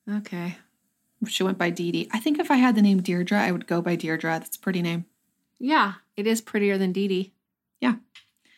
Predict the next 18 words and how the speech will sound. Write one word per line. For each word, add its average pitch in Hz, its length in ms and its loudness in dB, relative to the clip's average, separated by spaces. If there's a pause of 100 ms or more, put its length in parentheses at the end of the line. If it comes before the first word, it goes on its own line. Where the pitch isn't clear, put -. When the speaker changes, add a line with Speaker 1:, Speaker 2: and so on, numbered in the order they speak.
(340)
Speaker 2:
Okay, 285 360 2
so 262 420 0 (960)
that's 262 220 2
that. 294 300 0
Clink, 277 260 2
clink. 330 320 2
Thanks 240 240 4
for 269 80 2
listening. 294 800 4
If 240 340 0
you 240 680 6 (160)
want 202 420 0 (120)
to 220 100 6
hear 196 240 2
more, 185 380 2
we're 202 160 2
on 180 180 -2
Himalaya 190 800 2